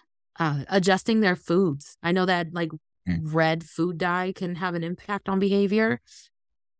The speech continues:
Speaker 1: I believe yellow as well. So we don't buy foods that have dyes in them, which is difficult for some people, but it's definitely doable. You know, just making adjustments to things in the environment, reducing screen time because screens make kids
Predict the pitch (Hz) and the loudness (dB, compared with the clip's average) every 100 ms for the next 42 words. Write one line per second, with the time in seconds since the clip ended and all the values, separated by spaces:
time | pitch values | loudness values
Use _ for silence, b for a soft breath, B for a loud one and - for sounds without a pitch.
0 | _ _ _ _ 160 160 196 180 165 156 | _ _ _ _ -2 2 2 2 2 2
1 | 139 143 - - 143 151 147 151 151 165 | 2 -2 -8 -8 -6 -2 -4 -4 -4 -2
2 | 156 160 175 175 160 160 165 165 165 160 | 0 0 0 -2 0 -2 0 -4 -6 -6
3 | 160 170 160 160 160 151 143 143 143 _ | -6 -4 -2 0 0 0 -2 -2 -6 _
4 | _ _ _ _ _ _ _ _ 202 277 | _ _ _ _ _ _ _ _ 2 4
5 | 277 196 185 226 220 208 147 185 - 165 | 4 0 0 0 2 0 0 -4 -4 -6
6 | 180 160 165 170 160 - 180 185 160 147 | -6 -6 0 0 0 -2 -2 -2 -2 -4
7 | 143 156 160 - _ _ _ _ _ _ | -4 -6 -6 -8 _ _ _ _ _ _
8 | _ - 226 196 175 240 269 - 233 233 | _ 0 6 6 4 -2 -2 2 4 4
9 | 285 240 196 180 190 - 214 - 202 196 | 2 2 2 0 -2 -4 -8 -8 -8 -4
10 | 190 190 190 170 165 156 160 180 202 220 | -4 -2 -2 -2 -2 -2 0 0 0 -2
11 | 226 _ _ _ 185 180 190 196 185 - | -6 _ _ _ 0 4 2 2 -2 -2
12 | 165 175 190 208 180 156 143 - 156 156 | -2 0 2 2 2 0 -4 -2 -2 -2
13 | 160 165 - - 196 | -4 -8 -8 -8 -8